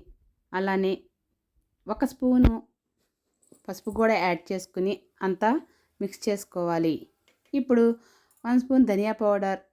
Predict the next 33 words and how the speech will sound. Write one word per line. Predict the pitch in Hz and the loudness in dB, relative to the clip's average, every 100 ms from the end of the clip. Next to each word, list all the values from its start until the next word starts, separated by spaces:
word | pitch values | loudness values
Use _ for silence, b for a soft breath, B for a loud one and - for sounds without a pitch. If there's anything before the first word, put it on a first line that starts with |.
| _ 180 | _ -4
అలానే | 180 175 185 - 180 | 0 2 0 -2 -2
అల్లం | 185 214 | 0 0
వెల్లుల్లి | 214 214 208 202 | 0 0 -2 -4
పేస్ట్ని | 180 - 185 175 | -8 -4 0 0
కూడా | 170 175 160 | 0 -4 -2
యాడ్ | 156 156 | -4 -2
చేసుకుని | 180 175 - 185 208 - b b b b - | -2 -2 -2 0 0 -4 b b b b -2
అంతా | 190 185 214 | 0 2 2
మిక్స్ | 185 - 196 | 0 -2 -6
అయ్యే | 190 | -4
విధంగా | 185 180 175 170 - _ _ - | -2 0 0 0 -6 _ _ -12
మిక్స్ | 165 - | -12 -8
చేసుకుని | 196 185 - 185 190 190 b b b - | -8 -8 -6 -2 -2 -4 b b b -4
కాసేపు | 185 175 180 233 226 | -4 0 -4 -4 -4
ఫ్రై | 190 170 | -2 -2
చేసుకోవాలి. | 165 - - 156 151 147 - b b b b | -4 -6 -6 -4 -2 -2 -4 b b b b
ఇప్పుడు | 262 254 285 | -2 2 4
రెండు | 254 226 214 | 4 4 0
దోసకాయల్ని | 214 - 294 262 220 208 - _ | -4 -4 -2 0 0 -4 -8 _
పీల్ | 185 196 | -4 -2
అవుట్ | 202 - | -4 -4
చేసుకుని | 196 190 _ 175 175 175 | -6 -6 _ 0 0 0
చిన్న | 208 247 | -2 4
చిన్న | 240 220 | 4 2
ముక్కలుగా | - 202 202 202 | -2 -4 -4 -6
కట్ | 175 - 185 | -8 -8 -10
చేసుకుని, | 180 _ 170 165 170 b b b b - | -10 _ 2 2 0 b b b b -4
ఆ | 226 208 | 0 2
దోసకాయ | 208 - 262 | 0 0 0
ముక్కలను | 254 240 240 226 | 2 2 0 0
కూడా | 196 180 180 - 208 | -2 -2 -4 -8 -2
ఈ | 214 | -2
ఉల్లిపాయ | 202 202 226 | -2 -2 -2